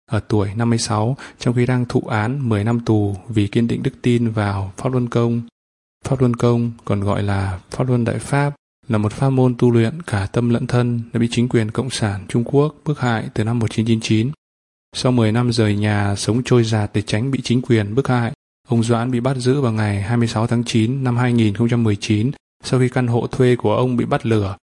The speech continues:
và cảnh sát tới để kiểm tra hiện trường vụ cháy. Ông bị giam giữ ở trong trại tạm giam Kiến Bình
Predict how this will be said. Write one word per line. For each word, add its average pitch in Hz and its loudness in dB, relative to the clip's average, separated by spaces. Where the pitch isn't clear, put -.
và 113 -2
cảnh 101 -4
sát 143 -4
tới 117 2
để 120 -2
kiểm 101 -2
tra 123 -2
hiện 117 0
trường 107 -2
vụ 113 0
cháy. 107 -2
Ông 123 2
bị 120 0
giam 120 2
giữ 127 2
ở 123 2
trong 123 -2
trại 113 -2
tạm 107 -4
giam 123 0
Kiến 120 -2
Bình 104 0